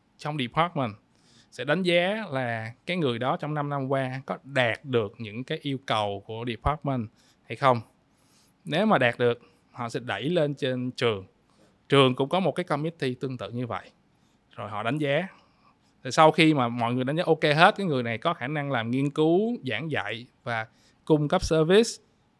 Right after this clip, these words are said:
cho trường và cho cộng đồng, thì họ sẽ grant một cái gọi đưa vào tenure. Thì lúc đó họ sẽ trở thành tenure professor.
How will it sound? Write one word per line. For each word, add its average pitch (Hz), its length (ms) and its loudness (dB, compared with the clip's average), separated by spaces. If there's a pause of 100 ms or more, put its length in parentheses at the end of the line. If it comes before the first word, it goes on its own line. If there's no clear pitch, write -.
cho 151 240 2
trường 127 540 4
và 117 120 -6
cho 139 140 -8
cộng 110 240 -8
đồng, 113 260 6 (840)
thì 117 460 -2
họ 107 240 -6
sẽ 113 220 -8 (120)
grant 135 280 2
một 117 100 -6
cái 135 240 -8
gọi 110 200 -10 (140)
đưa 139 160 -2
vào 120 140 -8 (180)
tenure. 117 320 -6 (800)
Thì 139 60 -2
lúc 160 160 4
đó 180 120 8
họ 120 220 2
sẽ 131 140 -4
trở 123 200 -2
thành 123 200 -6
tenure 127 600 -2 (100)
professor. 117 440 -8